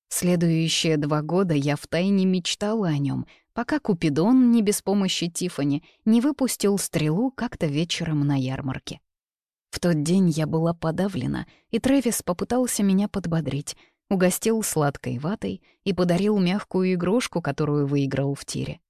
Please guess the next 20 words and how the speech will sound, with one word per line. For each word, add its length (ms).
Через 320
несколько 540
дней 340
он 200
пригласил 580
меня 280
на 200
ужин — 400
затем 380
в 100
кино 380
и 140
на 160
пару 280
матчей. 580
Первые 340
месяцы 480
вместе 460
были 240
волшебными. 920